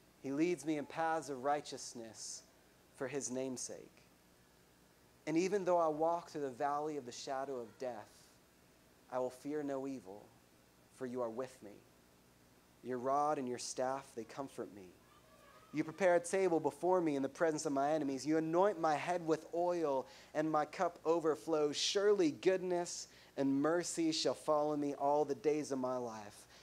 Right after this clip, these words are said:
and I will dwell in the house of the Lord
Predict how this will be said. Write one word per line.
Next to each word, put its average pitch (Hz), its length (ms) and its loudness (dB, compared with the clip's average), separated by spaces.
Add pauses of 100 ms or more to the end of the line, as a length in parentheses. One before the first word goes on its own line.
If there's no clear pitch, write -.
and 135 140 -2
I 131 80 0
will 135 160 0
dwell 139 640 0 (200)
in 131 120 -2
the 123 100 -2
house 127 640 -4
of 123 120 -6
the 117 100 -4
Lord 123 640 -2